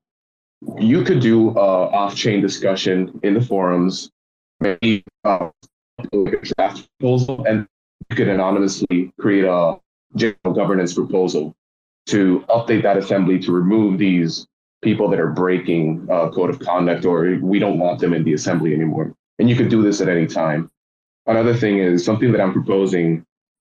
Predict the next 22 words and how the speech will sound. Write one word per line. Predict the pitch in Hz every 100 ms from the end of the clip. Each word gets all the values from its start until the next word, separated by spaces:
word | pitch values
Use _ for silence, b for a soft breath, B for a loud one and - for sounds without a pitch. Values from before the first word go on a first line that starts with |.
| _ -
uh, | 101 90 87
I | - 101
should | - 95 82 90
write | 101 95
it | 85
down | 92 90 82 90
on | 87
the | 87
forum, | 101 92 87 82 -
but | 82 - _ _
I | 98
wanna | 104 120 117
have | 95 95 98
a |
sort | 98 98
of | 87 82 92
assembly | - 92 92 92
assembly, | 82 90 90 113 131 135 - _ _ _ _
which | 110 104 - -
is, | 98 92 85 - - - _ _ _ -
uh, | - 87 76 -
ideally | 101 98 107 104 101 101 101